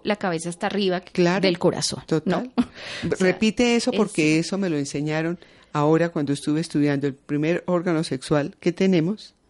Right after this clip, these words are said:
Speaker 1: es el cerebro.
Speaker 2: es el cerebro.
Speaker 1: ¿Sí? Y si uno se da cuenta desde la biología, pues te dice, ¿no?
Speaker 2: Claro.
Speaker 1: Porque ahí está la hipófisis
Speaker 2: Ahí
Speaker 1: y
Speaker 2: está la
Speaker 1: entonces
Speaker 2: hipófisis.
Speaker 1: manda todas las, eh, emociones que
Speaker 2: Ajá.
Speaker 1: igual tú tienes que controlar. Porque es que el problema no está en sentir. Para aquellos jóvenes que nos están diciendo,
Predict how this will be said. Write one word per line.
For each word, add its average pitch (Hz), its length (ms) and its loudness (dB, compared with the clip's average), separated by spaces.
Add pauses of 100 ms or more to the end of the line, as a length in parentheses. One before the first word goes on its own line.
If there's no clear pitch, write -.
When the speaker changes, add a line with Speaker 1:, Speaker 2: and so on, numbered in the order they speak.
Speaker 1:
es 208 160 0
el 180 100 0
cerebro. 175 480 0
Speaker 2:
es 139 140 -2
el 147 100 2
cerebro. 262 420 0 (300)
Speaker 1:
¿Sí? - 200 -12 (180)
Y 220 80 -2
si - 80 2
uno 226 100 6
se 302 120 4
da 262 100 4
cuenta 226 340 0
desde 247 200 -2
la 226 100 0
biología, 185 560 0
pues 247 160 -4
te - 100 -8
dice, 269 240 -2
¿no? 311 60 6
Speaker 2:
Claro. 302 160 2
Speaker 1:
Porque 294 160 -2
ahí 170 80 2
está 175 160 -4
la 190 100 2
hipófisis 262 600 2
Speaker 2:
Ahí 208 80 4
Speaker 1:
y - 20 2
Speaker 2:
está 180 60 0
la 196 80 2
Speaker 1:
entonces 196 140 0
Speaker 2:
hipófisis. 240 440 -2
Speaker 1:
manda 180 420 2
todas 220 320 2
las, 190 420 0
eh, 170 200 -6
emociones 240 960 2
que 220 140 0
Speaker 2:
Ajá. 175 120 2
Speaker 1:
igual 180 300 2
tú 202 100 -4
tienes 254 300 2
que 233 160 -4
controlar. 196 580 2 (240)
Porque 226 200 2
es 220 100 2
que 269 60 -2
el 269 60 -2
problema 233 360 2
no 226 100 4
está 247 240 2
en 247 120 2
sentir. 247 480 2
Para 170 140 -8
aquellos 185 360 -8
jóvenes 247 460 4
que 240 100 -2
nos 190 140 0
están 175 240 -4
diciendo, 226 400 0